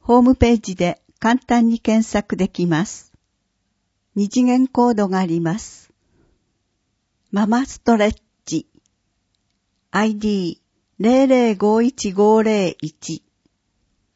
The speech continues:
産後のママにおすすめ。固まっ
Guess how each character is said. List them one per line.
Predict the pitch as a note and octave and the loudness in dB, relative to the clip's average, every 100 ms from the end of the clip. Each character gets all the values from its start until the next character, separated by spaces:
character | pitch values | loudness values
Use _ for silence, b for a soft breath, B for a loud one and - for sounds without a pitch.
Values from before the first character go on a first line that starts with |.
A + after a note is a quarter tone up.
| _ _ | _ _
産 | - A#3+ B3+ B3 | -2 0 2 2
後 | A3+ | 2
の | G#3 G3 | 2 0
マ | G3 G#3 | 0 2
マ | A#3 | 0
に | G#3+ G#3 | 0 -4
お | - | -6
す | - F#3+ | -4 -4
す | - F3 | -4 -6
め。 | D#3 E3 - _ _ _ _ _ _ _ _ _ | -6 -8 -10 _ _ _ _ _ _ _ _ _
固 | G#3 - B3+ | -8 0 2
ま | |
っ | C4+ | 4